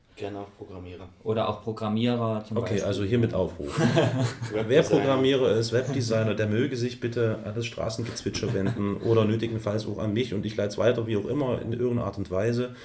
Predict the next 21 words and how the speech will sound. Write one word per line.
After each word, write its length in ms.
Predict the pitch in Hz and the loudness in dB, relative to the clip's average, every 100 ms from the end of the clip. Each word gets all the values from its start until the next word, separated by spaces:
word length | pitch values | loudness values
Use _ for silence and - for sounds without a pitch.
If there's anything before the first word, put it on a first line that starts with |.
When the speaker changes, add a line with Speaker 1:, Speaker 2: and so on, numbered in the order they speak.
| - | -16
Speaker 3:
Dasselbe 360 | - - 104 110 | -8 -2 0 -2
gilt 220 | 107 104 - | -4 -4 -4
für 160 | 98 | -6
Leute, 300 | 92 95 101 | -2 -2 -2
die 200 | 95 92 | -6 -4
auf 220 | - 82 | -6 -8
die 120 | - 92 | -10 -14
Straße 440 | - 90 98 98 | -8 -6 -6 -6
gehen, 260 | 104 92 90 | -6 -4 -6
die 240 | 90 87 - - - - - | -6 -10 -14 -20 -20 -20 -20
solche 320 | - 98 90 92 | -6 -4 -4 -6
Veranstaltungen 560 | - 80 - 95 92 | -6 -6 -6 -4 -6
beobachten 1000 | 95 95 92 95 - 95 92 87 90 - | -4 -2 -2 -4 -6 -6 -4 -4 -4 -8
und, 340 | - 90 87 - | -10 -8 -8 -6
äh, 300 | 95 92 98 | -6 -6 -8
von 160 | - - | -10 -10
dort 160 | - | -6
aus 240 | 76 - - | -4 -4 -8
auch 120 | - | -10
berichten 440 | 95 101 117 - | -8 -6 -6 -8
können. 440 | 107 104 104 101 | -8 -4 -4 -6